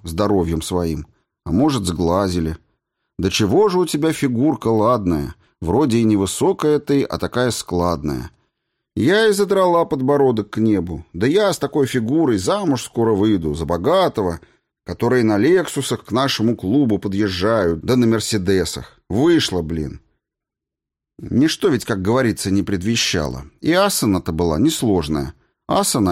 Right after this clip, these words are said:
это поза в йоге. Всего-то берёзка, говоря по-русски. А по-йоговски — саламба сарвангасана. Себя в то утро ощущала лёгкой, как пёрышко.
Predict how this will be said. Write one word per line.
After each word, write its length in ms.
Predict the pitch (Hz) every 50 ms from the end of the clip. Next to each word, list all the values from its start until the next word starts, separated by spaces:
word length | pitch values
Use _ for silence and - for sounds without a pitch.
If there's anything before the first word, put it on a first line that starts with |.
| -
это 300 | - 120 107 - 143 131
поза 380 | 120 - - 160 147 95 98 92
в 20 |
йоге. 440 | 90 98 113 110 98 87 78 69 - - _ _ _ _ _ _ _ _ _
Всего-то 460 | - - 143 170 208 220 214 - 190
берёзка, 600 | 160 147 170 175 165 156 127 107 92 - - 92
говоря 380 | 85 78 95 98 107 104 92 78
по-русски. 600 | - 113 110 98 85 76 - - - 64 69 71 - _ _ _ _ _ _ _ _ _ _ _
А 100 | - 104
по-йоговски — 680 | - - 120 120 123 170 196 170 139 101 - - - 92
саламба 600 | 85 - - 107 98 110 131 160 165 156 135 135
сарвангасана. 1000 | 127 - 127 120 117 123 127 127 120 110 110 92 85 - - - 60 55 - - _ _ _ _ _ _
Себя 440 | - - - 139 127 156 185 202 202
в 80 | 180 -
то 120 | - 170
утро 360 | 165 170 185 190 190 175 156 156
ощущала 640 | 151 139 - - 139 - - 156 156 165 165 156
лёгкой, 480 | 147 143 135 139 156 156 - - 156 143
как 240 | - 143 131 - -
пёрышко. 640 | - 147 135 113 95 82 - - - 73 64 -